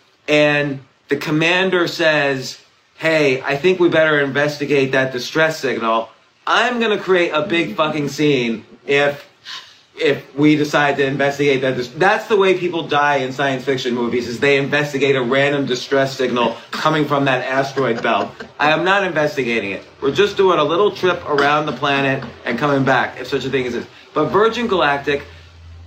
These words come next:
uh, went public by merging into a spac, taking their money, changing the name of the spac to Virgin Galactic, and that's how many companies are going public.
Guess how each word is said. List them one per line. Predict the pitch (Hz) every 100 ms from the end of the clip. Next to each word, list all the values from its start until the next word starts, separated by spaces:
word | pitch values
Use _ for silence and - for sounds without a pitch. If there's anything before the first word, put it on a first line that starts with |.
| - -
uh, | 139 131 123 117
went | 135 185 185
public | 160 160 156
by | 131
merging | 127 139 190 214 208 185
into | 175 165
a |
spac, | 151 - 120 120 127 - _ _ _ _ -
taking | 202 185 214
their | 208 190
money, | 160 131 127 165 - _ _ _
changing | - 180 208 214 208
the |
name | 170 165 185
of | 180
the |
spac | 170 - 135 143 -
to | 123
Virgin | 117 147 180
Galactic, | 160 131 113 117 165 - -
and | 151
that's | 170 196
how | 190
many | 180
companies | 180 175 180 170
are | 156
going | 165 165
public. | 190 190 202